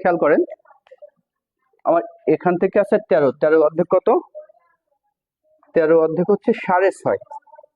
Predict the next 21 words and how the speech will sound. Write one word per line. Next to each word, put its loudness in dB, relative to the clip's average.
তেরো 0
অর্ধেক -2
হচ্ছে -2
সাড়ে 2
ছয়, -2
সাড়ে 0
ছয় 0
পয়েন্ট 0
করে 2
নিলাম। -4
ছয় 0
উপরে 0
দুইটা 2
দাগ, 2
নিচে 0
দুইটা 0
দাগ, -2
ঠিক 2
আছে? -2
সাড়ে 2
ছয়, -2